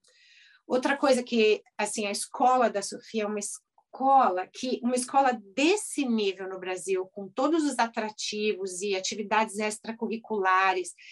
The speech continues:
e atenção que a Sofia tem aqui, seria uma escola de um padrão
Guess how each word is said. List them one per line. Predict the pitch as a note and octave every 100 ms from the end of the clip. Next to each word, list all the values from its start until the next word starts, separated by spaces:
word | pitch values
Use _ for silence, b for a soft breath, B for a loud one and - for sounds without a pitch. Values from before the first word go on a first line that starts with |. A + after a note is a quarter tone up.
| B B -
e | A3
atenção | A3+ - A#3 A3 - - A3 A3+ A3+ G#3+
que | -
a |
Sofia | G3+ G#3+ - G#3 G3 -
tem | G3+ F#3+ F#3 F3 E3 _ _ _ _ _ _ _ _
aqui, | G#3+ G#3+ _ - B3+ G#3+ - b b b
seria | - A#3+ C#4
uma | D4
escola | B3+ - A#3 A#3+
de | A#3
um | A#3
padrão | A3+ A3 G3 G3